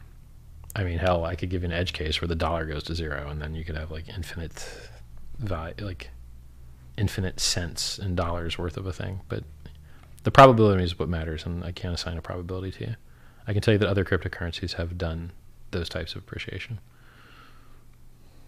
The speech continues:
Dan Richards actually answering every question. Yeah, but I'm starting to lose them because people are typing a little bit quicker than I'm answering them, and I'm about twenty-five minutes behind. More, twenty,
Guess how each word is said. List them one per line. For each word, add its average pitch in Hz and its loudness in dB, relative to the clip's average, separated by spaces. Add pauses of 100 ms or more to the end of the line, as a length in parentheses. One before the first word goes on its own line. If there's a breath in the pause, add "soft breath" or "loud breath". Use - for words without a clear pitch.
(2250 loud breath)
Dan 135 12
Richards 123 10
actually 113 10
answering 104 4
every 95 2
question. 98 2
Yeah, 95 4
but 90 2
I'm 90 2
starting 98 4
to 90 4
lose 92 2
them 82 -2
because 87 -8
people - -4
are - 2
typing 82 -4
a - 0
little 95 0
bit 95 -4
quicker 107 -2
than 98 0
I'm 87 0
answering 90 0
them, 120 0 (100)
and 95 -4
I'm 90 0
about 87 -2
twenty-five 90 -2
minutes 87 -2
behind. 87 -4 (1160 soft breath)
More, 87 2
twenty, 90 -4